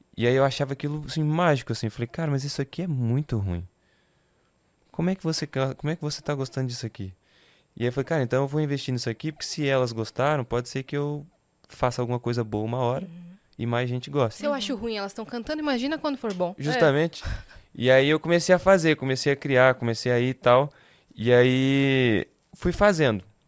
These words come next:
Speaker 1: fui fazendo, fui escrevendo, guardei algumas coisas e tal. E aí com treze anos, eu recebi a oportunidade de cantar numa banda de baile.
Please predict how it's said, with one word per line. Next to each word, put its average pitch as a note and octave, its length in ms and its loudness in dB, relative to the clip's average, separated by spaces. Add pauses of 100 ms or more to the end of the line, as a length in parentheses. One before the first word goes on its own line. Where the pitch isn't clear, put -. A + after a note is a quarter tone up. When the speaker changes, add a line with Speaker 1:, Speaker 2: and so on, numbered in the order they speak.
Speaker 1:
fui A#2+ 120 -8
fazendo, B2 440 0
fui B2 120 -10
escrevendo, A#2 840 -2
guardei A2 320 2
algumas A2 320 0
coisas A#2 380 0
e - 40 -14
tal. A#2 340 2 (420)
E A#2+ 80 -2
aí C3+ 80 2
com D3+ 160 -2
treze D3+ 440 4
anos, D3+ 440 4 (340)
eu A#2 140 2
recebi C3 300 0
a - 20 2
oportunidade C3+ 640 2
de C3 80 -8
cantar C#3+ 340 0
numa D3 120 4
banda C#3+ 220 0
de D3+ 80 -10
baile. A#2 380 4